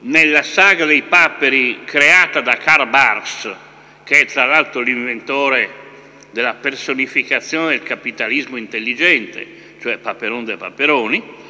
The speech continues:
e chi ha, chi ha letto que-, queste storie vedrà che qualche volta, sotto Natale o probabilmente il giorno del ringraziamento per gli americani,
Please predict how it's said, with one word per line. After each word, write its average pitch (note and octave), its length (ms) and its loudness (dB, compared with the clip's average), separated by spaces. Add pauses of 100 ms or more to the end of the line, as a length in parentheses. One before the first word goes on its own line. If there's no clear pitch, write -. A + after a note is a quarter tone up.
e G2 140 -12
chi - 120 -8
ha, F#3 140 -4
chi - 160 -2
ha G#3 60 4
letto C3+ 540 0
que-, C3 280 -4
queste G3 240 -10
storie E3+ 420 -6 (380)
vedrà A3 320 0
che - 220 0
qualche A#3+ 420 -2
volta, A#2 500 0 (760)
sotto C3 840 -2
Natale C3+ 720 4 (340)
o D3 120 -4
probabilmente C3+ 720 0
il A#2+ 120 -10
giorno D#3 360 0
del B2 180 0
ringraziamento A#2+ 1040 -4 (720)
per A#2+ 160 -4
gli A#2 80 0
americani, F3+ 840 2